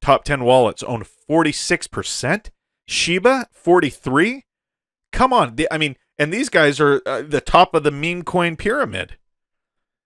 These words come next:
These are the top of those altcoins, just, you know, hammering, and you don't hear people really complaining about that much. I mean, they do complain about 'em. They, they do say they're just memes and they're gonna crash, and you know what?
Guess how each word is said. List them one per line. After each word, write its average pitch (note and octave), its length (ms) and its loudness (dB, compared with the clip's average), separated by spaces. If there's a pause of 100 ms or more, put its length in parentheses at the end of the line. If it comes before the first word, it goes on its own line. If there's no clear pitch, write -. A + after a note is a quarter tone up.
(160)
These A3 180 -2
are A#3 80 4
the D3+ 120 -2
top - 360 0
of F3 80 -4
those F3 180 -2
altcoins, F3 440 0
just, D3+ 200 -4
you D#3+ 120 -4
know, D3+ 300 0
hammering, C#3+ 680 -2
and A#2 340 -8 (300)
you C3 180 -6
don't D#3+ 160 -6
hear D#3+ 140 -2
people D3+ 380 -8
really D3+ 240 0
complaining D3 520 -4
about G#2+ 260 -4
that F#2+ 200 -6
much. - 420 -16 (520)
I G#2+ 60 -6
mean, G2+ 140 -10
they A2 100 -4
do C#3 160 -4
complain C#3 340 -6
about F2 240 -10
'em. G2+ 140 -20
They, G2 260 -8
they G2+ 140 -10
do A2 140 -10
say G2+ 180 -4
they're G2 120 -4
just F#2 220 -12
memes G2 220 -14
and F#2+ 60 -14
they're F2+ 60 -12
gonna F2 180 -12
crash, F2+ 420 -8
and F#2 120 -20
you F#2 80 -18
know F#2 120 -14
what? F#2 180 -14